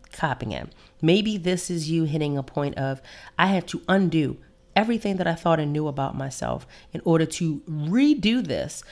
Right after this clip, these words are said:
to feel as though I am aligned with the values and beliefs that I truly do hold." I have to show them, because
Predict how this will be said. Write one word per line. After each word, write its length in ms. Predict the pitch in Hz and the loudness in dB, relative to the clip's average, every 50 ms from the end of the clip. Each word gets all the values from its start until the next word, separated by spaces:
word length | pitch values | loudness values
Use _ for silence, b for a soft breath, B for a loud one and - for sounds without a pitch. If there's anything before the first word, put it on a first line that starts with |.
| B B B | B B B
to 120 | - - 208 | -4 -2 -2
feel 460 | 180 - - - - 233 247 262 254 | -2 -2 -4 -2 0 2 4 4 4
as 140 | 214 190 170 | 2 0 2
though 140 | - 165 - | 2 2 2
I 160 | - 160 196 226 | 2 0 0 0
am 140 | 220 190 | 2 0
aligned 540 | 175 165 165 175 208 233 220 175 147 143 160 B B B B B B | 0 0 0 2 2 2 2 2 0 -2 -4 B B B B B B
with 300 | - 175 165 160 - - - - - - - | 2 2 2 2 0 -8 -18 -20 -20 -4 0
the 140 | - 170 165 | 2 2 4
values 440 | 151 165 165 175 196 202 185 160 175 | 6 6 6 6 6 4 2 2 2
and 120 | 165 160 | 0 0
beliefs 360 | 147 139 156 220 285 302 - - | 0 0 -2 -2 -4 -4 -2 0
that 100 | 175 175 | 2 2
I 100 | 170 175 | 2 0
truly 420 | 165 - - 247 254 240 208 180 | -2 -2 -2 0 0 0 0 0
do 200 | 143 170 151 143 | 0 0 0 4
hold." 400 | 175 233 269 262 175 156 170 - - | 4 4 4 4 0 -2 -2 -2 0
I 100 | 165 170 | 0 0
have 240 | 165 202 214 - - | 2 0 -2 -2 -4
to 80 | - 151 | -6 -6
show 340 | - - - 175 180 185 | -6 -2 2 2 2 2
them, 240 | 170 - - - - B B B B B B B B B B | 0 -4 -8 -10 -12 B B B B B B B B B B
because 560 | - 180 175 - 180 165 165 165 165 160 - | -2 0 2 4 4 4 4 2 -2 -4 -8